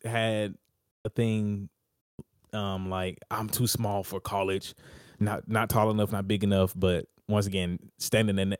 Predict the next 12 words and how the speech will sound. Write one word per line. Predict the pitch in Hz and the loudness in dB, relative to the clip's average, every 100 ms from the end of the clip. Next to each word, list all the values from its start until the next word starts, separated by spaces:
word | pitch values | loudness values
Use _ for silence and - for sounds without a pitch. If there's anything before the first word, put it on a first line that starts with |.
| - | 0
standing | - 156 143 123 - | 6 8 8 4 0
next | 135 127 131 | 2 4 4
to | - | 2
the | 110 | 2
players, | 95 117 113 104 98 95 - - | 4 8 8 8 6 0 -8 -12
you | - 110 | -6 -2
know, | 101 98 - _ _ - - - | 0 0 -2 _ _ -20 -20 -12
shifted | - 135 127 107 95 _ _ 57 50 | 2 4 4 2 -2 _ _ -20 -8
that | 104 95 - 320 _ _ - 101 | -4 -2 -4 -8 _ _ -12 -2
belief | 107 107 92 | 2 2 -2
of | 85 | -6
mine. | 82 80 82 | -6 -6 -8